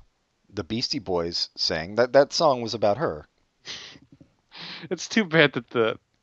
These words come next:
Speaker 2: the License to Ill is made crafty, so that's the only thing that the certain, certain people can hear when they hear, hear the word crafty, because that's exactly what I thought of.
Speaker 1: I think it's, I think it's a wonderful thing.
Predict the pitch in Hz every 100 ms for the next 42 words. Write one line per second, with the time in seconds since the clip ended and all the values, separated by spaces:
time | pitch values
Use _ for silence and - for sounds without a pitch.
0 | _ - - - - 117 123 127 123 120
1 | - 120 117 117 117 - 123 113 - 113
2 | - 117 110 113 - 127 120 110 - 113
3 | 110 - - 127 - 131 - 113 - -
4 | - - - - 175 170 135 - _ -
5 | 139 117 110 - 123 123 123 135 - 123
6 | 113 113 113 120 120 - 120 117 113 107
7 | 117 110 - 113 117 127 139 135 - -
8 | 123 110 - 90 139 131 - - - -
9 | _ _ _ _ _ _ _ _ _ _
10 | - - 117 - 160 101 110 110 - -
11 | 101 95 - 107 185 98 95 - 87 85